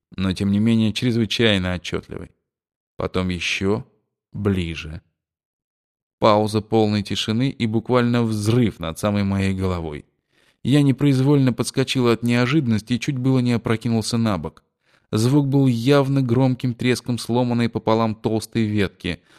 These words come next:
Он раздался так близко, что я услышал шелест листьев над ней,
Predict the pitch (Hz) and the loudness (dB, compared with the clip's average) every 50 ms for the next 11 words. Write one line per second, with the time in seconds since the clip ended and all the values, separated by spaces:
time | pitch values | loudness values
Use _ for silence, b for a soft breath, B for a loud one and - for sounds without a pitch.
0 | b b b 117 120 120 117 113 110 107 113 113 107 101 - 101 - - 120 113 | b b b 0 2 4 4 4 2 2 2 0 0 0 -2 -4 -2 2 2 2
1 | 104 104 101 107 120 143 135 - - - 92 - - 98 98 98 95 95 - - | 2 2 0 2 2 2 0 0 -4 -8 -6 -2 0 0 2 2 2 0 -2 -2
2 | 107 110 104 - 107 101 - - - 110 107 104 95 - - 107 104 104 95 - | -2 -2 -2 -2 -4 -4 -2 -2 0 0 0 0 -2 -4 -4 -4 -2 -2 -2 -4
3 | - - 87 - 95 98 95 90 90 98 104 104 98 90 - | -8 -12 -10 -6 -4 -4 -4 -2 -2 -2 -2 -2 -2 -4 -6